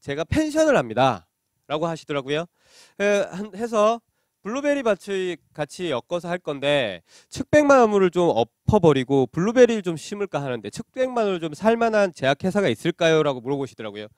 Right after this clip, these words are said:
강의를 끝나시고 저한테 질문을 주셨어요. 제가 "그렇게 하지 마시고, 그렇게 하지 마시고 측백나무를 통해서 좋은 원료, 항암 효과가 있는 원료가 되면서 피톤치드가 많으니까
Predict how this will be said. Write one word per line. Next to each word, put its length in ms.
강의를 440
끝나시고 500
저한테 380
질문을 320
주셨어요. 460
제가 160
"그렇게 240
하지 160
마시고, 640
그렇게 240
하지 100
마시고 600
측백나무를 880
통해서 760
좋은 680
원료, 520
항암 440
효과가 460
있는 360
원료가 420
되면서 460
피톤치드가 800
많으니까 760